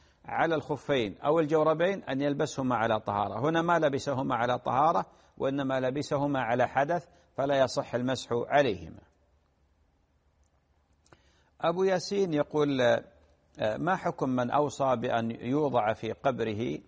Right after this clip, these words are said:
آه، تحته بطانية قبل الدفن؟ يا أبا ياسين، بارك الله فيك، نص أهل العلم على أن ال-، الميت يدفن من دون إدخال، آه، شيء من الأشياء في قبره،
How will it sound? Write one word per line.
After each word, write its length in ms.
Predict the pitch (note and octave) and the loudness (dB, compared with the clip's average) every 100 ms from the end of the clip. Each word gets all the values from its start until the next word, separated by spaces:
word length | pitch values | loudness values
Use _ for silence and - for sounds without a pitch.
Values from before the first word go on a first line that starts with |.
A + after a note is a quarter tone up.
| _ _ - - | _ _ -14 -2
آه، 840 | A#2 G#2+ G#2+ A2 G#2+ - G#2+ G#2 | 0 2 0 0 0 -2 -2 -4
تحته 520 | - D3 - - B2 A#2+ | -2 -2 -2 -4 -2 -2
بطانية 600 | B2 - A#2 B2 C#3+ C3 | -4 0 0 2 -2 -2
قبل 340 | - A#2+ A2+ | 0 0 0
الدفن؟ 460 | G#2 A#2 G2+ F#2+ - - _ _ - | 0 0 0 -2 -6 -18 _ _ -2
يا 260 | E3+ E3 | 2 2
أبا 220 | C#3+ D3 | 4 2
ياسين، 500 | C3+ C3+ B2+ - G2+ | 2 2 0 -2 -2
بارك 340 | B2+ C#3+ G#2+ A2 | 4 4 2 -4
الله 200 | A2 G#2 | -4 -2
فيك، 260 | B2+ F#3 - _ _ _ - | 0 -2 -4 _ _ _ -4
نص 300 | G3 - C#3 | -4 -2 0
أهل 320 | C#3+ A#2+ A#2+ | 2 0 -2
العلم 380 | A#2+ C3 C#3+ A#2+ | -2 -2 -2 -2
على 440 | G#2 B2 C#3 D#3 - _ _ _ - | 0 2 0 -4 -8 _ _ _ -4
أن 240 | C3+ B2+ A#2+ | -2 0 0
ال-، 580 | A#2 A2+ A#2 A2+ A2 | 0 0 -2 -4 -2
الميت 800 | A2 A2 A#2 B2+ C#3 A2+ C3 - _ _ _ _ A#2+ | 0 0 0 0 0 0 -2 -6 _ _ _ _ -8
يدفن 640 | A#2 B2 C#3+ D#3 - C#3 B2+ | -4 0 0 0 -2 -2 0
من 260 | A#2 A#2+ | -2 -2
دون 220 | D3 D#3 | 0 0
إدخال، 720 | B2+ A#2+ - C3 B2+ A#2+ A#2+ B2 | 0 -4 -2 0 2 0 -2 -4
آه، 320 | A2 A2 G#2 | -2 0 -2
شيء 480 | - - C#3 C3+ B2 | -4 -2 0 0 -2
من 320 | A#2+ A#2 C3 | -2 -2 -2
الأشياء 640 | - A#2+ G2+ G#2+ - B2 C#3+ | -2 -2 -2 -2 2 2 2
في 140 | - | -2
قبره، 540 | D3+ F3 D3+ G#2 G#2 | 0 0 0 -2 -4